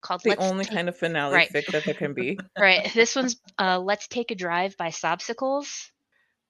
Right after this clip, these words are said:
Speaker 1: <sighs> Sobsicles will make you cry. Always. She's so good. So this one is, how to describe? I-, it's a fix-it. No-, nobody's dead.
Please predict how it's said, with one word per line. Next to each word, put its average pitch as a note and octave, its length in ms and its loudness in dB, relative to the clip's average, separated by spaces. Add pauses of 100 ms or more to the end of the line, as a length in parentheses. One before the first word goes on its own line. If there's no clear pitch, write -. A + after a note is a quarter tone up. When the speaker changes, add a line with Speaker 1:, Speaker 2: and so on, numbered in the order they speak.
(400)
Speaker 1:
<sighs> - 380 -4
Sobsicles A#3+ 680 -2
will A3 180 0
make G#3 300 0
you G#3+ 120 -4
cry. F3+ 560 2 (720)
Always. G3+ 520 2 (360)
She's - 320 -2
so G3+ 220 0
good. E3+ 260 -2 (200)
So G3 320 -6
this A3 280 -4
one A3+ 480 -2
is, F3+ 720 -2 (500)
how - 280 0
to A#3 120 4
describe? A3+ 460 4 (540)
I-, F#3+ 60 -8 (100)
it's B3+ 220 -2
a B3 60 -10
fix-it. - 440 -2
No-, G#3+ 260 -2
nobody's A3 360 -2
dead. G3+ 300 4